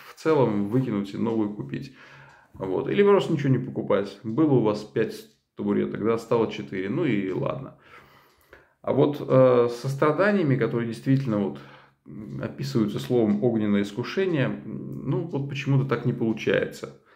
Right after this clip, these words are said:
быстро разобраться с вопросом. И оно как бы и понятно, потому что оно же должно, ну, какой-то период времени пройти.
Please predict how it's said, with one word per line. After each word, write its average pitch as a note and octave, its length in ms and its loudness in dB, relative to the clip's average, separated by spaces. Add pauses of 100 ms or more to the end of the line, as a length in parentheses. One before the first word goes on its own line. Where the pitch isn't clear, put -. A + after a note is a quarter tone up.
(200)
быстро A2+ 640 2
разобраться G#2 600 0
с - 80 -18
вопросом. - 600 -8 (760)
И C#3+ 480 4
оно G3+ 420 2 (1200)
как D3 200 -2
бы D3+ 120 4
и D#3 40 4
понятно, E3 560 2
потому A#2 340 -2
что B2+ 180 -4
оно C3+ 200 4
же C3 80 2
должно, A#2+ 420 2
ну, - 400 -4
какой-то C3+ 380 -4
период C#3 380 4
времени D#3 340 2
пройти. - 560 -6